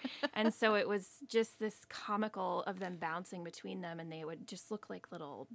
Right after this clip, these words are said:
Speaker 2: bells with the bee stuck in the middle.
Speaker 1: <laughs>
Speaker 2: And she, I described that, and she called it very Ghibli-esque. And I just,
Speaker 1: <laughs>
Speaker 2: I, I felt very seen, but it also just, that was the experience of growing this plant. Like, it just felt like you were in this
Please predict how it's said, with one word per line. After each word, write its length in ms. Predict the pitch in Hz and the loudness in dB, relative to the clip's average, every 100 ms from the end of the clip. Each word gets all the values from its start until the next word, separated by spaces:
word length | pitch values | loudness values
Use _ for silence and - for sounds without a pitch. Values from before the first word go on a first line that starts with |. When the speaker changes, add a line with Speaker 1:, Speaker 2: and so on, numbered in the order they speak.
| 220 | -4
Speaker 2:
bells 520 | 175 160 156 - - | -2 0 -2 -4 -10
with 100 | 214 | -10
the 100 | - | -10
bee 220 | 220 175 | -8 -8
stuck 380 | 180 - 165 - | -8 -8 -8 -8
in 80 | 160 | -10
the 80 | 156 | -8
middle. 420 | 160 147 151 - 196 - | -8 -8 -8 -6 -6 -2
Speaker 1:
<laughs> 60 | 214 - 226 | -4 -2 2
Speaker 2:
And 200 | 220 226 | 6 6
she, 460 | - 294 269 254 226 - - - | 8 6 8 6 4 -4 -2 6
I 140 | 202 | 6
described 520 | 294 - 175 190 190 | 6 2 4 4 4
that, 180 | 180 165 | 2 2
and 80 | 202 | 0
she 160 | - 196 | -4 -4
called 300 | - 214 208 | 0 2 2
it 80 | 170 | 2
very 260 | 180 175 | 2 2
Ghibli-esque. 720 | 175 175 - - - 220 - - | 2 0 0 -2 -2 -4 -8 -2
And 100 | 196 | 2
I 80 | 202 | 4
just, 320 | 196 226 - 294 - - | 6 4 6 4 4 2
Speaker 1:
<laughs> 240 | 277 - | 2 2
Speaker 2:
I, 400 | - 220 214 196 - - - - - - | 4 8 8 6 2 -8 -8 -10 -8 -8
I 100 | 196 | -6
felt 280 | 185 185 - | -2 -2 0
very 220 | 196 208 | 2 2
seen, 500 | 220 - 180 202 262 240 | 2 -2 0 4 4 4
but 120 | 226 | 4
it 120 | 208 | 6
also 480 | 190 214 - 226 208 | 6 6 6 4 4
just, 360 | 180 196 - - - _ _ _ _ _ | 2 -2 -4 -10 -16 _ _ _ _ _
that 260 | 220 220 226 | -2 2 4
was 180 | 233 214 | 4 4
the 120 | 226 | 4
experience 480 | 185 - 220 202 190 | 4 2 2 2 -2
of 100 | 165 | -6
growing 300 | 165 165 147 | -2 -2 -2
this 180 | - - | -8 -4
plant. 300 | - 180 - | 0 0 0
Like, 140 | 175 | -2
it 120 | 170 | -2
just 220 | - - - - | -4 -8 -10 -6
felt 200 | - 208 | 2 4
like 200 | - 226 | 2 -2
you 80 | 175 | -2
were 100 | 170 | -2
in 240 | - 127 180 | -2 -4 -4
this 200 | 175 | -4